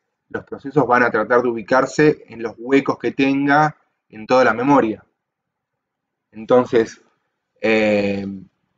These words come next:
ahí se me va a complicar la parte, digamos, administrativa de la, de la gestión de la memoria. O sea, se le va a complicar el sistema operativo, ¿no? Em, y, eh,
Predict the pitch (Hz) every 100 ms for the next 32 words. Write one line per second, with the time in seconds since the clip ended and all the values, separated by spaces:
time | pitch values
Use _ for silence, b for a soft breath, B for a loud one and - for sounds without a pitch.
0 | _ _ - 113 120 135 117 120 117 117
1 | 110 120 120 120 113 117 113 95 117 110
2 | - 107 107 113 104 110 110 143 139 113
3 | 107 104 101 98 113 110 104 107 123 117
4 | 113 110 113 107 101 95 - 95 101 -
5 | 107 113 110 110 120 113 101 110 104 107
6 | 101 104 92 107 123 _ _ _ _ _
7 | _ _ _ 107 104 101 101 98 95 _
8 | _ _ _ _ _ _ _ _ _ _
9 | _ _ _ _ _ - 151 170 185 -
10 | _ _ 104 107 104 101 101 98 101 95